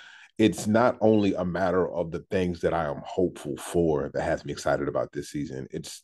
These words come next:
the idea of hope itself and the practice of hope, and hope being a valuable thing to hold on to and to fight for in and of itself.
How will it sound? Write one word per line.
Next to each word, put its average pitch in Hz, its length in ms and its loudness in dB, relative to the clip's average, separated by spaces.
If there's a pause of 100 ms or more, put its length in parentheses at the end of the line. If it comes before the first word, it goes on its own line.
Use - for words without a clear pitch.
(120)
the 98 200 2
idea 82 540 2
of 76 320 -4
hope - 340 -2
itself 71 600 -4
and 76 140 -8
the 62 60 -12
practice - 560 -4
of - 140 -10
hope, - 380 -8
and 73 100 -8
hope 71 280 -4
being 78 240 -6
a 64 60 -6
valuable 76 520 -4
thing 78 420 -6 (460)
to - 80 -8
hold 87 320 2
on 85 200 2
to 73 320 -6
and 78 120 -6
to - 80 -8
fight 87 300 2
for 60 360 -6
in 76 140 -6
and 76 100 -4
of 78 160 -2
itself. - 500 -12